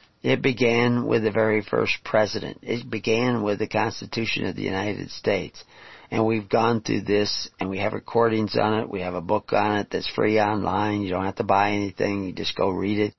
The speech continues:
Most of the people in America opposed the Constitution, but it wasn't put to a vote of the people,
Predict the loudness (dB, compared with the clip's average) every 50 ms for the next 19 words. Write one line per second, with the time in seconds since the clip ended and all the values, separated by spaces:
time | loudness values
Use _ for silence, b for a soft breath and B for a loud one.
0 | _ _ _ _ _ _ _ _ -8 -2 0 4 6 6 4 4 2 -2 0 2
1 | 2 2 2 2 0 0 0 0 0 2 2 4 4 2 2 0 0 0 2 2
2 | 2 2 0 0 0 0 0 0 -2 -6 -4 0 2 4 4 4 4 4 2 0
3 | -4 -6 -8 -8 -8 -4 -2 0 0 0 0 -4 -6 -10 -10 -10 -8 -6 -4 -2
4 | -2 -2 0 -2 -2 -2 -2 -4 -6 -6 -4 -4 -4 -4 -2 0 0 0 0 0
5 | -2 -6 -6 -4 -2 0 0 0 0 -4 -4 -2 0 0 0 0 2 2 2 2
6 | 0 -2 -4 -4 -6 -6 -4 -2 0 0 0 0 0 0 2 2 2 0